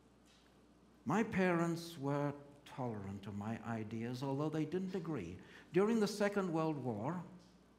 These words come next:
my father had served as an officer in the British Army, where officers command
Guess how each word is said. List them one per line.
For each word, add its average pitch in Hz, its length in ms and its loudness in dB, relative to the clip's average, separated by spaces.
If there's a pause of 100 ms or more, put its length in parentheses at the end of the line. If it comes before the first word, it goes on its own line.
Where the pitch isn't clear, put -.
my 139 180 0
father 160 420 0
had 143 180 -2
served 139 380 -2
as 131 120 -4
an 131 100 -6
officer 127 440 -6
in 123 80 -2
the 123 60 -2
British 127 380 -4
Army, 131 380 -2
where 131 300 0
officers 185 460 -2
command 165 540 -2